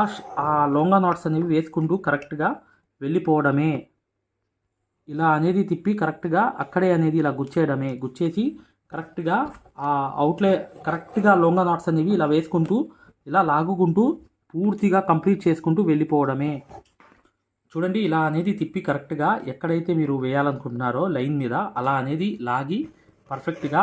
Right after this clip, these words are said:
ఆ లొంగా నాట్ అనేది ఇలా వదిలేయడమే. వదిలేస్తే ఆ లొంగా నాట్ పడిపోతుంది. ఇక్కడ ఏంటంటే లాస్ట్ ఫైనల్ అనేది ఇలా తిప్పిన తర్వాత కరెక్ట్గా అక్కడ అనేది ఇలా లాగితే చాలు. ఈ వేలుతో ఇలా లాగితే అది కంపల్సరీగా ఏంటంటే లొంగా నాట్ అనేది అయిపోతుంది. అలా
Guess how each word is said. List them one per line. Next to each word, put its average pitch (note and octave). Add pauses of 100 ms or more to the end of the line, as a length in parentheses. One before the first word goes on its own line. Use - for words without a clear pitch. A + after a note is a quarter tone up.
ఆ - (140)
లొంగా D#3+
నాట్ D#3
అనేది C3+ (140)
ఇలా C#3+
వదిలేయడమే. C3+ (200)
వదిలేస్తే D#3+
ఆ -
లొంగా C#3+
నాట్ D#3
పడిపోతుంది. B2 (1000)
ఇక్కడ F3 (120)
ఏంటంటే E3 (160)
లాస్ట్ D#3 (100)
ఫైనల్ D3+
అనేది B2
ఇలా B2
తిప్పిన D3+
తర్వాత A2+ (140)
కరెక్ట్గా C3 (280)
అక్కడ C3+
అనేది D3+
ఇలా C#3 (100)
లాగితే D#3+
చాలు. A#2 (420)
ఈ B2+
వేలుతో E3
ఇలా D3 (100)
లాగితే D3 (500)
అది E3+ (100)
కంపల్సరీగా F#3+ (100)
ఏంటంటే D3+ (120)
లొంగా E3
నాట్ E3+
అనేది C#3+
అయిపోతుంది. C3+ (460)
అలా E3+